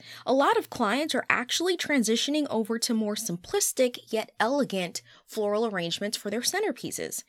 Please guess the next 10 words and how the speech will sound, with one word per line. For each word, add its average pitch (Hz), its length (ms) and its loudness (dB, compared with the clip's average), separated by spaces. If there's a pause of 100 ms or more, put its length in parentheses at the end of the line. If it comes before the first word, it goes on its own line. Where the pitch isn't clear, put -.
(380)
Decor 381 400 6
choices 220 640 2
that 196 140 0
are 175 140 0
more 208 300 -2
simple 311 500 -2
in 196 120 -2
nature 175 380 -2
and 190 220 -4
minimalistic, 202 840 -2